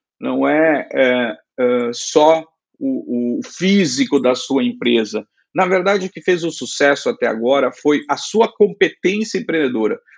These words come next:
de achar oportunidades, de ser resiliente, de ser persistente, né, de correr o risco, né, de ir atrás das coisas, de fazer o planejamento.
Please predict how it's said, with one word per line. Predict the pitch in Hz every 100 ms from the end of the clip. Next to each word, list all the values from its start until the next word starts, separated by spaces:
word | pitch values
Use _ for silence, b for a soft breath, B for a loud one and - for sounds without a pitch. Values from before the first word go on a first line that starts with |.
| b -
de |
achar | 185 - 160
oportunidades, | 147 143 139 139 139 135 131 123 120 - _ _ _ -
de | 131
ser | - 180
resiliente, | 147 151 131 151 139 143 131 123 - - _ _ -
de |
ser | 214 202 160
persistente, | 151 131 - - - 131 127 123 - _ _ _ -
né, | 135 -
de | 160 196
correr | 226 190 165 165
o | 143
risco, | 123 123 123 - b b _ _ _ _
né, | - 127 147 -
de | 151 185
ir | 233
atrás | 185 - 160 151 139
das | 135
coisas, | - 123 123 127
de | 208
fazer | 247 190 185
o | 160
planejamento. | 160 143 139 127 120 123 127